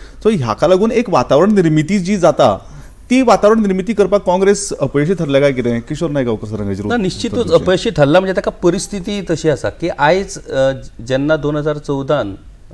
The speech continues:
Speaker 2: भाजपाचें सरकार केंद्रान आयलें, त्या उपरांत ज्या पद्दतीन विरोधकांची पडझड जाली आणि विशेष करून काँग्रेसीची पडझड जाली.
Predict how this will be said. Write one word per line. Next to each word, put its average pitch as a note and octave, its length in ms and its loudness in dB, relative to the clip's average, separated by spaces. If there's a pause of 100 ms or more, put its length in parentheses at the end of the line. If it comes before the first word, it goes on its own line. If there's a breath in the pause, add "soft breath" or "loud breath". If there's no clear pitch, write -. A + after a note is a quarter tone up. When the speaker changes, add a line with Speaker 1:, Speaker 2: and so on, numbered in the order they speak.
(180)
Speaker 2:
भाजपाचें A#2 460 -4
सरकार A#2+ 420 -4
केंद्रान A2+ 400 -6
आयलें, F2+ 220 -10 (600 soft breath)
त्या G#3+ 140 4
उपरांत G3 580 0 (280)
ज्या D3 160 4
पद्दतीन E3 680 -4
विरोधकांची D3+ 540 -2
पडझड D3 460 0
जाली A2 220 -2
आणि B2+ 120 -4
विशेष D3 340 -8
करून G3 220 -10
काँग्रेसीची G3+ 600 0
पडझड D3+ 400 0
जाली. G#2 180 -8